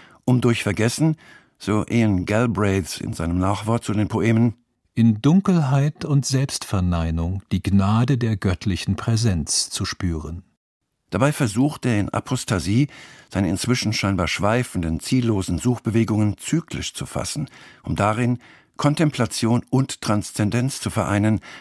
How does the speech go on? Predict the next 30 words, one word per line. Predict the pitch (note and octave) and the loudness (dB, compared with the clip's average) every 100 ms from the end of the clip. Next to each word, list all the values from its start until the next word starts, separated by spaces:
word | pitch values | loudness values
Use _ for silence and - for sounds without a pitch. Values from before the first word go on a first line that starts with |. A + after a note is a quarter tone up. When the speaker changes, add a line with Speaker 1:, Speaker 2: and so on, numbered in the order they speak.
| - - - | -20 -20 -8
Speaker 1:
unterstützt | F#2+ G#2 - C#3 - - | -2 -2 0 0 -2 -6
von | - F2+ D#2+ | -2 -2 -2
assoziierten | F#2 - F#2 - - G2 - F2 | -4 -4 -4 -4 -4 -2 -2 0
Himmelsboten, | A#2 A#2 G2+ - A2 A2+ G#2+ G#2 - _ | 2 2 0 -2 -2 0 0 0 -2 _
Engelfiguren | - G2+ A2 - G2 A2+ G#2+ G#2 - - - | -2 2 2 0 0 0 2 0 -2 -20 -6
und | - B2+ B2+ | 0 2 0
spirituellen | - A#2+ A#2 - G#2 G#2+ | -2 0 0 0 2 4
Medien, | A2+ C3+ A#2+ G#2 G2 F2 - - - - | 4 4 4 2 2 0 -4 -16 -20 -4
die | F2 | 0
im | F2 | 0
Hintergrund | D#2 D3 D3+ F2 - G2 - | 2 2 2 -4 -2 -2 0
seiner | E2+ E2+ | 0 0
Dichtungen | F2+ F2+ - D#2+ D#2+ | -2 -4 -2 -2 -2
zu | F2 | -4
wirken | D#2+ D#2+ - | -4 -4 -6
scheinen. | - - - - - - - - _ _ | -8 -8 -10 -14 -20 -20 -20 -20 _ _
Es | - D3+ | -2 0
ist | D#3+ | 2
die | |
Suche | B2+ C3+ D3 | 2 4 4
nach | C#3+ G2+ | 2 2
neuen | G#2 A2 B2 B2 | 2 4 4 2
Sinnzusammenhängen, | A#2+ D3 - G2+ G#2+ A2+ A2+ A#2 A#2+ - - - _ - | 2 2 0 0 2 4 4 4 2 0 -20 -20 _ -4
die | G#2+ | -2
über | - F3+ C#3+ | 2 2 4
das | G2+ E2 D#2+ | 0 -2 -2
rein | F#2 A2 | 0 2
materiell | A#2+ A2 A2 G2+ G#2 | 2 2 0 0 0
Erfassbare | G2 - F#2+ - F2+ | -2 -2 -2 -2 -4
hinausgehen, | F2+ A2 A#2+ C3+ - - - | 0 0 0 -2 -6 -10 -10